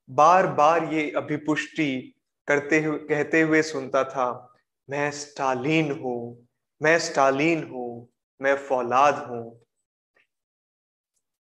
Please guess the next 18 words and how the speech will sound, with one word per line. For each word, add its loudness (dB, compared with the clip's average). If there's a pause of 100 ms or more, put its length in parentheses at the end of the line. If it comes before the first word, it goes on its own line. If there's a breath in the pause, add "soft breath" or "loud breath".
(140)
इस 2
जन्म 4
में 0
और 0
पूर्व 4
जन्मों 0
में -2
भी -8 (500)
अर्जित 2
बुरे 4
कर्मों 0
के -2
लिए -4 (340)
उसे -2
एक 4
लाख 2
वर्षों 0
तक -4